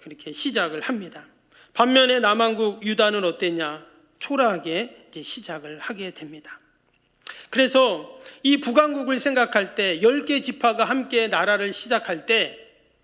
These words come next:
이른비의 은혜를 받았다라는 이야기를 합니다.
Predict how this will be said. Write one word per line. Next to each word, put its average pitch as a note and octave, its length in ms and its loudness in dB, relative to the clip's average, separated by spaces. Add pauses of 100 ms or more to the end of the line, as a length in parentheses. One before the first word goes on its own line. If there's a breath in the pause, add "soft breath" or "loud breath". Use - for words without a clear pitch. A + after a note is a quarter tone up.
(600 loud breath)
이른비의 C4 760 4
은혜를 G3 380 2
받았다라는 E3 880 -2
이야기를 D3+ 380 -8
합니다. D#3 400 -16